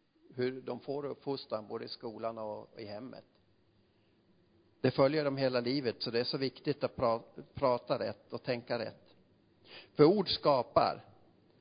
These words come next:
Tala därför positivt och uppmuntrande både till dig själv och till andra. Gör det till en sport att hitta något gott att säga i varje situation.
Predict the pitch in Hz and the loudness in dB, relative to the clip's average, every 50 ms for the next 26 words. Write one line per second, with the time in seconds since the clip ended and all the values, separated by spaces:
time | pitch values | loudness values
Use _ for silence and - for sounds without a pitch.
0 | _ _ _ _ _ _ _ _ - - - - _ _ _ _ _ _ _ _ | _ _ _ _ _ _ _ _ -20 -20 -20 -20 _ _ _ _ _ _ _ _
1 | _ - 180 165 175 202 185 175 180 180 - 190 175 - - 165 165 - - - | _ 8 8 10 10 8 8 8 6 6 4 0 0 2 0 0 0 -2 -6 -14
2 | - - - - 147 - - 151 143 139 - - 156 147 135 - - 131 139 151 | -8 -6 -6 -6 -4 -4 -4 -4 -4 -4 -2 2 4 4 4 2 0 0 0 0
3 | 147 - 151 143 139 139 127 139 139 - - 135 127 170 185 - 190 185 147 131 | 0 0 0 0 2 0 -2 -2 -4 -4 -4 -4 -4 -4 -8 -8 -8 -8 -8 -8
4 | 120 - 143 131 139 143 139 - 143 131 - 135 117 107 101 98 95 101 110 131 | -6 -4 -2 -2 -2 -4 -8 -10 -12 -12 -10 -8 -6 -6 -6 -6 -8 -6 -4 -4
5 | 113 98 - - _ _ _ _ _ _ _ _ _ _ _ _ _ _ _ _ | -4 -4 -6 -10 _ _ _ _ _ _ _ _ _ _ _ _ _ _ _ _
6 | _ _ _ _ _ _ _ _ _ _ _ _ _ - - - - - - - | _ _ _ _ _ _ _ _ _ _ _ _ _ -6 -6 -6 -16 -18 -20 -20
7 | - - - - - _ _ _ _ _ _ _ _ - 131 156 196 208 202 196 | -20 -20 -20 -20 -20 _ _ _ _ _ _ _ _ 6 8 8 10 8 6 4
8 | - 170 175 160 160 151 - - - - 214 190 - - - - - 143 143 - | 4 4 2 2 2 0 -4 -6 0 4 4 4 4 0 -8 -4 -2 -2 -2 -2
9 | - - 190 156 - - - 160 165 165 147 139 143 143 135 - - - 180 175 | -2 -2 -2 -2 0 2 0 2 2 2 0 0 0 -2 -6 -4 0 2 2 2
10 | - - - - 131 - - - 151 131 120 131 135 135 127 135 135 131 156 127 | 2 -2 -2 -2 -2 -2 -2 -2 0 0 0 2 0 0 0 -2 0 2 2 0
11 | 120 113 113 139 143 - - 143 - - - 113 - - 160 143 117 101 98 - | 0 -4 -6 -8 -8 -8 -10 -14 -10 -8 -8 -8 -6 -8 -10 -10 -10 -14 -18 -20
12 | - | -20